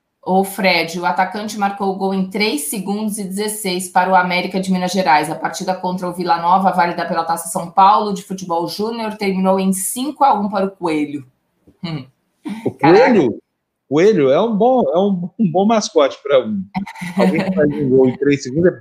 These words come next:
Speaker 2: bem Coelho mesmo, né, Lu?
Speaker 1: O Fred deve ser o Fred. Será que é o Fred que jogava no Fluminense? Deve ser isso, né? Eu
Speaker 2: Não
Speaker 1: lembro
Speaker 2: sei.
Speaker 1: do Fred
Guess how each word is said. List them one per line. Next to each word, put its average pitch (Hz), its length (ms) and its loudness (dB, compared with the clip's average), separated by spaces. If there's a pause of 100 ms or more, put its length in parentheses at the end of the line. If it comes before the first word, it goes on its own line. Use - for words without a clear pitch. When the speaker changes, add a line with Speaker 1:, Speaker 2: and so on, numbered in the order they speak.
Speaker 2:
bem 165 320 6
Coelho 131 340 6
mesmo, 104 220 0
né, 139 140 2
Lu? 190 840 -4
Speaker 1:
O 196 60 0
Fred 226 420 0
deve 240 180 -2
ser 254 180 -4
o 220 100 -4
Fred. 214 320 -4
Será 196 320 -2
que 202 80 -4
é 185 40 -2
o - 60 -6
Fred 175 260 -8
que 175 120 -16
jogava 165 380 -6
no 156 120 -12
Fluminense? 165 680 -10
Deve 170 180 -8
ser - 240 -12
isso, 180 400 -6
né? 160 260 -6
Eu 170 100 -2
Speaker 2:
Não 170 40 0
Speaker 1:
lembro 190 240 2
Speaker 2:
sei. 202 100 2
Speaker 1:
do 196 40 -2
Fred 190 280 2